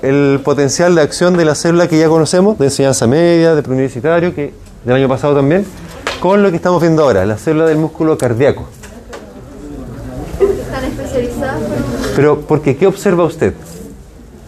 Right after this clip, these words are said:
Speaker 2: que tiene que llegar a una sobrecarga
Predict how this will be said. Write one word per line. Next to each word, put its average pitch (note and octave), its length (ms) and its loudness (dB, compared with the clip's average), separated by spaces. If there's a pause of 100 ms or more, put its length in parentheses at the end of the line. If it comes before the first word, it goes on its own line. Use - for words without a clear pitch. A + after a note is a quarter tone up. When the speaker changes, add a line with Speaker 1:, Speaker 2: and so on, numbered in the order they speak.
(680)
Speaker 2:
que B3+ 320 -6
tiene C4+ 200 -2 (200)
que C4 100 -2
llegar B3 220 0
a C#4 60 -2
una C4+ 140 -4
sobrecarga A#3+ 1000 -2